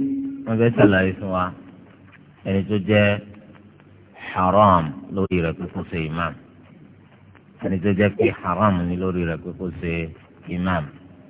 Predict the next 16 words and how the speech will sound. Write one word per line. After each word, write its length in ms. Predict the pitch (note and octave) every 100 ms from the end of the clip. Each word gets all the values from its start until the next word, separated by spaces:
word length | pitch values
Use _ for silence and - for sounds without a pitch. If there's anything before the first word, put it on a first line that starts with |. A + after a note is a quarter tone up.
| - - - - - - - - - - - -
A 100 | - B2+
sì 120 | -
ti 100 | -
mọ̀ 180 | G#2+ G#2
yín 140 | G#2+ A2
pé 140 | - A#2 A2+ A2+ - - - - - - - - - - -
al-hadru 680 | F#2 E2+ - C#3 G#2+ G#2 G2+ - - - - - - - - - - - - -
aw 120 | G#2 G2+
at-tahrimu 880 | - - F2 E2+ - G#2+ A2 G2 F2+ - - - - - - - - - - -
hukmun 540 | - A#2 - F#2+ F#2+ F2+ E2+ - - - - - - -
min 160 | G2 F#2
al-ahkam 680 | F2+ F2 F2 - - F2+ F#2
at-taklifiyya, 840 | F2+ - G2+ A2 A2+ A#2+ A#2 D#2+ - - - - - - - - - - - - - - _ -
wa 140 | F#2+
huwa 280 | F#2 A2+ A2+ A2 G#2+ - - - - - - - - - -
ma 180 | F2+ F#2